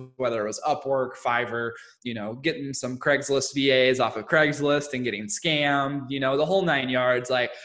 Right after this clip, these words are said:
I've been involved in the V A world for a while. Um, but as I traveled the nation, one of the number one requests I got from people was, "Justin, we love your Facebook teaching. We love everything you're teaching. But is there a way for us to, like, not actually do it?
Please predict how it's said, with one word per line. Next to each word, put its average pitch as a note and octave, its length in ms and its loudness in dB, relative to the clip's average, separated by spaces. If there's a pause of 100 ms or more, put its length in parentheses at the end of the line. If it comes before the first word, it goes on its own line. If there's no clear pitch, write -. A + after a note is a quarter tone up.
(140)
I've F3+ 80 -2
been G#3+ 80 4
involved D3 320 2
in C#3+ 80 -4
the C3 80 -4
V C3+ 160 0
A B2 40 0
world B2 280 -2
for C3 160 0
a A#2+ 80 0
while. C#3 520 4 (280)
Um, B2+ 340 2
but - 80 -2
as G#3 180 4
I B3+ 100 6
traveled E3+ 460 2
the B2+ 60 -2
nation, B2+ 600 -2
one C3+ 120 0
of F3 80 -2
the D#3 80 -2
number C#3 420 -2
one C3 200 0
requests B2+ 560 -2
I A#2 100 0
got C#3 340 -4
from A#2 180 -6
people A#2 360 -6
was, A2+ 240 -6 (140)
"Justin, C#3+ 420 -8
we D3 160 -10
love C#3+ 340 -4
your C#3+ 140 -6
Facebook C3 440 -4
teaching. C#3+ 460 -6 (280)
We C#3 80 -4
love C3+ 240 0
everything D#3+ 260 -2
you're B2 140 -2
teaching. E3+ 500 -6 (340)
But C#3+ 100 -4
is C#3 100 -4
there G3+ 100 -2
a A#3+ 80 4
way D3 240 4
for D3+ 180 -2
us C#3+ 180 -2
to, D3 60 -6
like, B2 240 -2
not G#2 280 -6 (200)
actually A2+ 600 -10
do F#2+ 160 -12
it? B2 140 -6